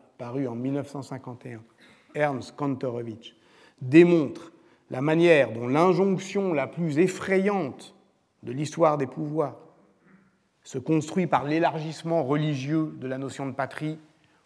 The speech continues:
au corps mystique de la communauté qui appelle l'exaltation du martyr.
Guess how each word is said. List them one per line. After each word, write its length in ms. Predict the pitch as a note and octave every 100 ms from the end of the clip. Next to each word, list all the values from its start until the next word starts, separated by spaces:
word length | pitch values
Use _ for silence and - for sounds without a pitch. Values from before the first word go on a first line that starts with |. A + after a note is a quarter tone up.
| -
au 120 | B2
corps 420 | - E3+ F3 D3+
mystique 520 | D3+ D3 - - D#3
de 60 | C#3+
la 140 | C3+
communauté 680 | C3 C3 C3+ C3 B2 C3+ B2+ - _ _
qui 180 | - D3
appelle 360 | C3+ - C#3+ C3
l'exaltation 680 | A#2+ A#2+ A#2+ A#2+ A2 B2
du 100 | A#2+
martyr. 360 | A2+ G2 -